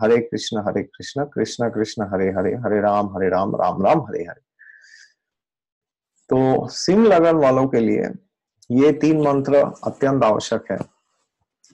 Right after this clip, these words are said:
और ये राहु का जो गोचर है, ये दसवें घर में होने वाला है। तो दसवां घर आपके मान सम्मान पद प्रतिष्ठा का है, तो इसमें आपकी बहुत बढ़ोतरी हो सकती है। अगर आपकी दशाएं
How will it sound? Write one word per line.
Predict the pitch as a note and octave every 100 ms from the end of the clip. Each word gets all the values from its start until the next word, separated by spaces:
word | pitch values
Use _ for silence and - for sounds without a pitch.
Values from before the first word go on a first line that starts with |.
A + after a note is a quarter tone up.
| -
और | A#2 B2+ C3
ये | B2+ B2+ C#3 D3 D3+ D3 - _ _ _ A#2+
राहु | B2+ B2+ F3+
का | F3+
जो | D#3+ D#3
गोचर | C3+ A2+ C3+
है, | C3
ये | C#3
दसवें | B2 A2+ C#3+ C#3
घर | A#2+
में | A#2+
होने | A#2 G2+ G2+
वाला | G2 F#2
है। | - C#3 _ _ - _ -
तो | A2+ A#2+
दसवां | - D#3 D3
घर | C3 C#3
आपके | C3+ A#2 -
मान | A#2+ A#2+ C3
सम्मान | C3 - A#2+ A#2+ B2
पद | - A#2
प्रतिष्ठा | - A2 - A2+ - A2+
का | - G2
है, | - - _ - - _ _
तो | - A#2+
इसमें | - C3 - D3 C#3+ C#3 A#2
आपकी | A2+ - B2+
बहुत | A2+ B2+
बढ़ोतरी | B2+ G#2+ A#2 A2+ B2+ B2
हो | A#2 A#2+
सकती | G#2+ - - F#2+
है। | - _ _ _ - C3
अगर | A#2 B2+
आपकी | B2+ -
दशाएं | B2 A2 - A#2+ A#2+ A#2+